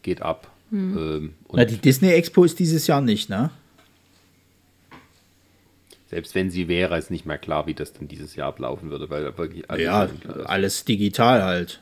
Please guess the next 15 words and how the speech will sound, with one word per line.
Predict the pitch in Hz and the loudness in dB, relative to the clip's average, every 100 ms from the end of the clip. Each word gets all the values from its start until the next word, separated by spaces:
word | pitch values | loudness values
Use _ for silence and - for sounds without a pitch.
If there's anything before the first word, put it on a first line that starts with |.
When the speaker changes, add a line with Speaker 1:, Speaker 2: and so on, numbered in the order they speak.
| _ | _
Speaker 3:
natürlich. | 98 92 104 87 90 - _ - | -12 -8 -6 -4 -6 -12 _ -12
Aber | - 92 | -6 -4
ich | - | 2
meine | 110 101 | 2 4
bloß, | 107 - | 0 -2
da | 117 | -2
könnten | 113 104 | 0 -2
sie | 104 90 | -4 -6
zumindest | 107 98 92 | -2 -2 -2
so, | 113 95 98 | -6 -4 -4
sowas | 87 - 92 - | -4 -6 -6 -6
raushauen. | 90 95 80 | -6 -6 -2
Speaker 1:
Ja, | 78 | 0
was | - | 4
halt | 120 | 4